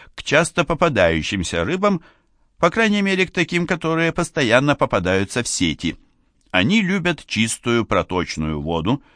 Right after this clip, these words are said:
живут на значительной глубине, питаются мелкими рыбами и червями и мечут икру в апреле. Мясо обоих вкусно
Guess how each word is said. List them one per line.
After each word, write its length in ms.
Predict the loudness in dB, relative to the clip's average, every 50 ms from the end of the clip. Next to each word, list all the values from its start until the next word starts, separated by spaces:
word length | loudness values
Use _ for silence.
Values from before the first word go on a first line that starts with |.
| _ _ _ _ _ _ -4
живут 400 | -2 0 2 2 2 0 2 2
на 140 | 2 2
значительной 680 | 4 4 2 0 0 -2 -6 -6 -2 -2 0 0 0 -2
глубине, 600 | -2 -4 -4 -2 -2 0 0 0 0 -2 -4 -4 -8 -14 -20 -20 -12 -2 0
питаются 640 | 0 2 4 4 6 6 6 4 2 2 2 4 4
мелкими 520 | 6 4 4 2 0 0 2 2 2 2
рыбами 440 | 2 2 0 0 2 2 2 2 2
и 60 | 0
червями 680 | -2 -2 -4 -2 2 2 2 4 2 2 -2 -2 -4 -6 _ _ _ 0
и 100 | 2 2
мечут 460 | 4 4 4 4 2 0 -2 -2 -2 -2
икру 320 | -4 -2 -2 -2 0 2
в 60 | 2
апреле. 580 | 2 2 0 0 -2 -2 -2 -4 -6 -8 -10 -12 _ _ _ _ _ -20 -20 -6 0
Мясо 480 | 4 4 6 6 4 4 4 6 6 6
обоих 560 | 6 4 4 4 4 4 4 4 2 -2 -10
вкусно 640 | -20 -10 -6 -2 -2 -2 -2 -2 0 2 2 2